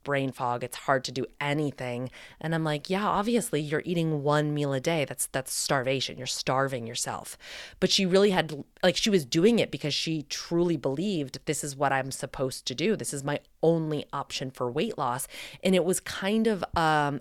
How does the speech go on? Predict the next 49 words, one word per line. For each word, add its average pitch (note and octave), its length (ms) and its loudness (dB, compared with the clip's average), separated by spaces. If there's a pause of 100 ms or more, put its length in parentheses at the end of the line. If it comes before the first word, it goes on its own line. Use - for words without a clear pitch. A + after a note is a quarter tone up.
a C#3+ 80 -4
scale C#3+ 640 0
for B2+ 160 -10
her. A#2+ 260 0
It A#2 40 0
was C#3+ 120 -2
kind D#3+ 260 0
of D3 80 -2
like C#3+ 160 0
a, B2+ 180 0 (600)
a D#3 60 -4
spiral. C3+ 800 0
And D3 100 0
I D3+ 60 0
see G3 280 -2
this F3 180 2
happen C#3+ 380 0 (140)
quite D3 340 0
a C#3 40 -2
bit C3+ 320 0
where C3+ 440 -2 (460)
you D#3+ 140 -6
kinda A3 320 2
start G3+ 240 0
to E3+ 100 -4
dip D#3 320 0
your D#3 100 0
toe C#3+ 560 2 (120)
into C#3+ 260 -6
the D3 80 2
low C#3+ 260 4
carb B2+ 520 -4
world. E2 420 -2 (400)
And G#3 100 6
this, C4 160 6 (140)
this C4 160 6
could A3+ 100 -2
be, G3+ 200 0
I'll F3 180 6
use E3 240 0
low D3+ 160 4
carb C#3+ 260 0
as C#3+ 100 -2
an C#3+ 40 -2
example. C3+ 460 -2
This C#3 160 -6
could D3 100 -4
be C#3 100 -6
said C3 320 -2